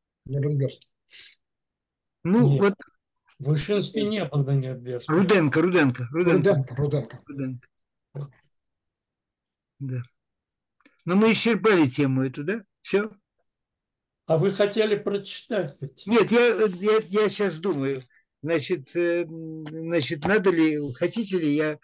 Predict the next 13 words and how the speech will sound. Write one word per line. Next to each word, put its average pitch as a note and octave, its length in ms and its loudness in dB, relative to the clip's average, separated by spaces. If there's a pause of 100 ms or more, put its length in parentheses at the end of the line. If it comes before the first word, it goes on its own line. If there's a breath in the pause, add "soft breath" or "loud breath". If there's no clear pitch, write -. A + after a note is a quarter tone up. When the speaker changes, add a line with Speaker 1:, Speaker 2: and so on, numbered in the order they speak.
(260 soft breath)
Speaker 2:
прочитаю E3 480 -2
образцы D#3 420 -2
своих C#3+ 280 -4
мистификаций E3+ 800 -4
примерно, C3 580 -2 (580 loud breath)
или, B3+ 500 2
или A#3 160 2
мы A3+ 180 2
отложим G3 440 -2
для E3 120 -4
какого-то E3 500 -4
неизвестного C#3+ 760 -4
раза. B2 300 -6